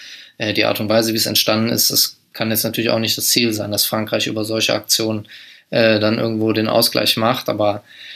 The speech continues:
ja, ähm, wie gesagt, also diese Spiele gegen Peru und gegen Australien, die sind mir da heute wirklich direkt in Erinnerung gekommen, weil,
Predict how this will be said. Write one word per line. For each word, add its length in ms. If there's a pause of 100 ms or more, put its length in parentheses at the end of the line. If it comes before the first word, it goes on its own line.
(200)
ja, 460
ähm, 480
wie 140
gesagt, 420
also 200
diese 240
Spiele 360
gegen 240
Peru 440
und 100
gegen 160
Australien, 720
die 80
sind 160
mir 100
da 140
heute 220
wirklich 260
direkt 320
in 100
Erinnerung 400
gekommen, 520
weil, 320